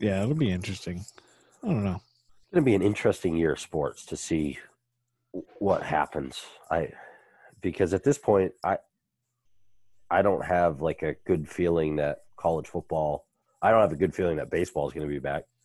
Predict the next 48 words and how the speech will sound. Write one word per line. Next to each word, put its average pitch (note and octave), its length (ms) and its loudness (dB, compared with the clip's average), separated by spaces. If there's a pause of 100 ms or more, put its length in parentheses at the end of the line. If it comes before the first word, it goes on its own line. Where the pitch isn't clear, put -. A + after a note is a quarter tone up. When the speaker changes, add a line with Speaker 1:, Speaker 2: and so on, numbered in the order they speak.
(240)
Speaker 2:
or E2+ 180 2
hockey. D#2 440 -2 (340)
I E2+ 80 0
don't F2+ 160 2
have F2+ 140 0
a D2+ 60 -6
good D2+ 240 0
fe-, F2 300 0
I F2 100 0
think, G2 220 0 (140)
I E2 80 -2
think E2 220 -2
basketball's D2 640 -2
done. C#2 280 -6 (240)
It's, - 260 -12
Speaker 1:
I C3+ 40 4
think C#3+ 140 4
Speaker 2:
I - 20 -4
think D2+ 120 0
Speaker 1:
basketball D3+ 440 6
and B2 100 6
hockey A2 340 4
are G2 80 4
done F#2 380 0
for - 120 -10
the F#2 100 -2
year. F2 420 -4 (420)
I G2 80 0
don't F#2 180 0
think F#2+ 180 -4
they, F2 360 -2 (120)
neither G#2 380 2
of E2+ 60 -2
them E2+ 140 -8
come F2 200 -4
back. E2+ 380 -6 (880)
Speaker 2:
Um, F2 80 2
Speaker 1:
Uh, E2 580 2 (500)
I G#2+ 120 0
don't A2+ 280 2 (360)
care F2+ 320 -2
about E2+ 280 -6
baseball. E2+ 540 -6 (100)
I G#2 100 -2
really, F2+ 340 -2
Speaker 2:
I, C2 60 -4
I - 360 -16
don't. - 180 -20